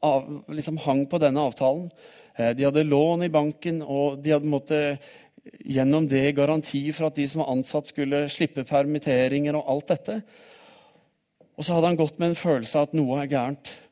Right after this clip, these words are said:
at de har ikke tenkt å overholde den avtalen som er inngått. Og så er det den telefonen han får. Og avtalen var noe Jarl Endre selv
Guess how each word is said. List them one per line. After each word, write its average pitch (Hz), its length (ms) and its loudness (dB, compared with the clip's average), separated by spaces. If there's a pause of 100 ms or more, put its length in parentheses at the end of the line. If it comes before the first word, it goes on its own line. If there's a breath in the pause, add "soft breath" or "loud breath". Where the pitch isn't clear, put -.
(420)
at 139 140 -6
de 139 80 -2
har 135 100 0
ikke 147 200 -8
tenkt 127 280 -4
å 147 80 -2 (120)
overholde 120 400 -2
den 120 180 -2
avtalen 117 420 -4
som 123 140 -10
er 120 160 -8
inngått. - 440 -8 (1400 soft breath)
Og 147 80 -8
så - 140 0
er 156 220 2
det 165 80 0 (240)
den 151 240 4
telefonen 151 560 -2
han 143 160 -4
får. 131 240 -4 (1800 soft breath)
Og 151 420 4
avtalen 156 560 2
var 160 80 2
noe 143 220 4 (180)
Jarl 156 200 2
Endre 135 240 -2
selv 160 360 -4